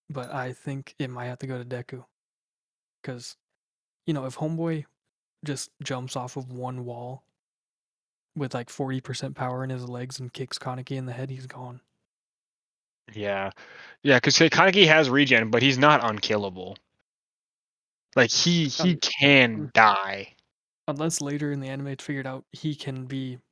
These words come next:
Speaker 1: shredded up into nothing and live, I'll say Deku wins.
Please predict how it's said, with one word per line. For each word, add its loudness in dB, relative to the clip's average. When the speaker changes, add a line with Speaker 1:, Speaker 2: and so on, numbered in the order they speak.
Speaker 1:
shredded -8
up -10
into -10
nothing -12
and -12
live, -12
I'll -12
say -8
Deku -10
wins. -14